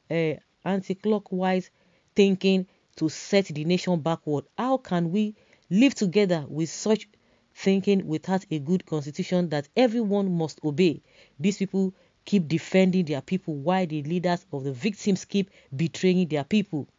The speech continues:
These people are too ancient. Why can't they advance like others do? Why? What stops you from keeping your cows in a place and feed them there? The rate by which Fulanis defend the killers as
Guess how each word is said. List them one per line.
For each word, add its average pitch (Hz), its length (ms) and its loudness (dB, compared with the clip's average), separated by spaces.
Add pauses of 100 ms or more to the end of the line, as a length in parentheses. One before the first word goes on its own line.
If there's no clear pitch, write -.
(840)
These 202 200 0
people 202 300 -4
are 156 120 -6
too 208 420 -2
ancient. 170 540 -2 (320)
Why 208 260 -2
can't 233 340 -2
they 208 240 2
advance 160 520 -2
like 147 240 -2
others 175 340 0
do? 143 300 -6 (320)
Why? 233 520 0 (100)
What 196 260 0
stops - 360 -4
you 190 140 2
from 160 300 -2 (240)
keeping 233 320 2
your 165 140 2
cows 196 280 -2
in 165 140 0
a 156 80 2
place 185 360 2
and 151 220 -6
feed 185 380 0
them 185 260 6
there? 147 220 4 (500)
The 151 140 -4
rate 226 300 4 (100)
by 156 220 0
which 151 440 2
Fulanis 196 500 0
defend 175 400 0
the 165 80 -2
killers 185 520 0
as 175 200 0